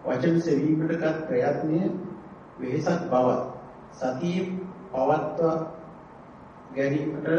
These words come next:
සතිය පවත්වා ගැනීමට බාධාවක් බවක් දැනුනේ. මේ නිසා වෙනස් වීම නම්, අ, වෙනස් වීම ලේබල්,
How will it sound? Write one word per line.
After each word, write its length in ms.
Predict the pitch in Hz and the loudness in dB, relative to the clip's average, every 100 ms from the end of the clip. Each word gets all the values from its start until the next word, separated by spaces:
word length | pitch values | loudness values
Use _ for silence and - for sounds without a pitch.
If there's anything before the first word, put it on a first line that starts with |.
| 185 170 - - | 2 0 -6 -10
සතිය 400 | - 123 135 160 | -8 -6 0 2
පවත්වා 480 | 156 143 143 156 147 | 4 4 4 2 2
ගැනීමට 500 | 151 151 156 156 156 | 0 -2 -2 -2 0
බාධාවක් 720 | 131 131 127 143 143 143 - - - - - | 0 0 0 0 2 0 0 -4 -10 -18 -12
බවක් 320 | - 131 147 - | -2 4 4 4
දැනුනේ. 440 | 123 123 - - - - - - - - - - - - - - - | 2 4 2 0 -2 -6 -14 -16 -20 -20 -20 -20 -20 -20 -18 -18 -14
මේ 220 | 139 156 | -4 0
නිසා 300 | 170 165 190 185 | 2 4 4 6
වෙනස් 380 | 139 131 147 | 6 6 4
වීම 300 | - 170 175 185 | 4 6 6 6
නම්, 280 | 147 135 123 120 - - - - - - - - - - - - - - - - - - - - - | 6 6 6 4 2 0 -6 -10 -16 -18 -20 -20 -20 -20 -20 -20 -20 -20 -20 -20 -20 -20 -20 -18 -14
අ, 100 | 117 117 110 - - | -10 -8 -8 -10 -10
වෙනස් 360 | - 131 156 160 | -4 2 4 4
වීම 300 | 165 170 180 - | 4 4 4 6
ලේබල්, 480 | - - 160 165 | 6 6 8 6